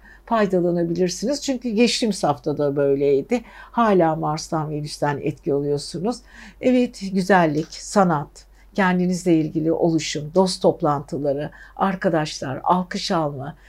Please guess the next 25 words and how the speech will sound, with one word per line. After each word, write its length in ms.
güzel 400
dans 340
etme, 540
dansla 440
ilgili, 480
sanatla 540
ilgili 400
olayların 600
gündeme 440
gelmesi, 680
bütün 340
bunlar 300
sizi 560
huzur 420
ve 120
mutluluk 800
getiriyor. 760
Peki 400
şimdi 540
Cuma'dan 560
sonra 380
ne 140
oluyor? 480
Cuma'dan 580
sonra 540